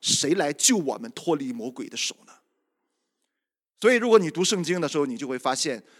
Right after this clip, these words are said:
啊，圣经讲到鬼附，讲到那些魔鬼对人的伤害，可是当耶稣一出现的时候，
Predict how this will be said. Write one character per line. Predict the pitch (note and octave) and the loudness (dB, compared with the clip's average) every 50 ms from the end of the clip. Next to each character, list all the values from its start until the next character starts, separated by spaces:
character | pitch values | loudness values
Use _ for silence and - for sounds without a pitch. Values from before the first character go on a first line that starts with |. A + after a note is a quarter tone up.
| _ _ _ | _ _ _
啊， | - F2+ E2+ - - - - - | -16 -14 -14 -14 -16 -18 -14 -8
圣 | - - G#3 G3 | -4 -2 -2 -2
经 | F3+ F#3+ G3 | 0 -2 -2
讲 | F#3 D#3+ B2+ | -2 -2 -2
到 | B2+ D#3+ | 0 -2
鬼 | D3+ - D#3 C#3 G#2 A2 | -2 -2 -4 -6 -6 -6
附， | - - - C4+ A3+ F3 D#3 | -10 -8 -4 -2 0 0 0
讲 | - C3 B2+ | 0 -2 -4
到 | D#3+ F#3 | -4 -4
那 | F3 F3+ | -2 -2
些 | F3 G3+ | -2 -2
魔 | E3+ D#3 F3 C4 | 2 4 4 4
鬼 | A#3 - - D3 | 4 4 0 0
对 | - A#3 G3 | 0 -2 -2
人 | D3 C#3+ C3 | 0 0 0
的 | F3+ E3+ | 0 0
伤 | - - - G3 G3+ | -2 -2 -2 -2 -2
害， | D#3+ D#3+ - | -2 -2 -2
可 | - - D3 | -2 -2 -6
是 | F3+ F#3+ | -2 2
当 | G3+ F#3+ G3 | 2 2 2
耶 | F#3+ B3 A#3 | 4 2 4
稣 | - F4 E4+ D4+ C4 | 4 2 0 -4 -4
一 | G#3 F3+ | -4 -6
出 | - - G3+ | -6 -4 -2
现 | F#3+ - A3 F3 C#3+ | 0 2 2 2 2
的 | C3 | 0
时 | - - C3+ | -4 -6 -6
候， | - C3+ | -4 -6